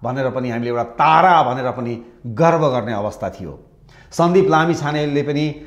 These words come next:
देशको नाम, देश विदेशमा नेपालको नाम चिनाएका थिए, उनलाई पनि नेपालको ताराको रूपमा लिइन्थ्यो।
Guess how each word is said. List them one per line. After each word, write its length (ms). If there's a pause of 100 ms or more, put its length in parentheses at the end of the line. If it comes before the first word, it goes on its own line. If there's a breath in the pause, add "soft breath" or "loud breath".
(180 loud breath)
देशको 480
नाम, 400
देश 440
विदेशमा 840
नेपालको 460
नाम 220 (200)
चिनाएका 480
थिए, 280 (100)
उनलाई 180
पनि 180
नेपालको 420 (120)
ताराको 420
रूपमा 320
लिइन्थ्यो। 500